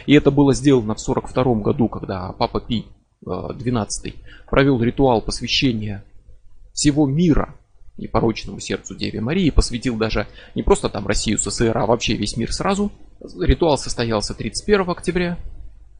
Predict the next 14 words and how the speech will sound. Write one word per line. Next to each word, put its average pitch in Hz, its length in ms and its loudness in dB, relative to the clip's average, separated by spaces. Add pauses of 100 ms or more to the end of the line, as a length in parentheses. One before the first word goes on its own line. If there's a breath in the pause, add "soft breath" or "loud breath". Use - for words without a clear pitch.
(120)
сорок 131 240 -4
второго 135 320 0
года, 123 240 2
потом 104 320 0
восьмого 170 480 2
декабря 147 480 -2
сорок - 300 -4
второго 123 340 0
года, 120 240 2
все 170 240 4
по - 80 -2
указаниям 120 600 -2
Фатимской - 440 -12
Девы. - 260 -10